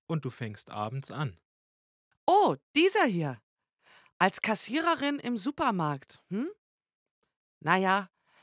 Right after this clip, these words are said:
Speaker 2: es wäre gut, nach der Schule zu arbeiten.
Speaker 1: Dieser hier in einem Coffeeshop wäre eventuell auch gut.
Speaker 2: Oh ja,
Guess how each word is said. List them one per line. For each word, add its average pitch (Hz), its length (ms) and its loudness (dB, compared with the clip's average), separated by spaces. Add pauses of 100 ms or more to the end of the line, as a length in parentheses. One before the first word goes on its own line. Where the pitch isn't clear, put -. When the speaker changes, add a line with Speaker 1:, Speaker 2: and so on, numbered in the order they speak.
(160)
Speaker 2:
es 202 200 0
wäre 262 240 2
gut, 285 220 -4
nach 240 240 2
der 277 140 -2
Schule 202 320 -4
zu 165 140 -6
arbeiten. 131 600 -6 (960)
Speaker 1:
Dieser 170 260 -2
hier 131 220 -2
in 117 80 -8
einem 104 280 -10
Coffeeshop 143 680 -6
wäre 135 240 -4
eventuell 131 500 -6
auch 156 240 -4
gut. 95 320 -14 (1040)
Speaker 2:
Oh 262 160 10
ja, 170 400 2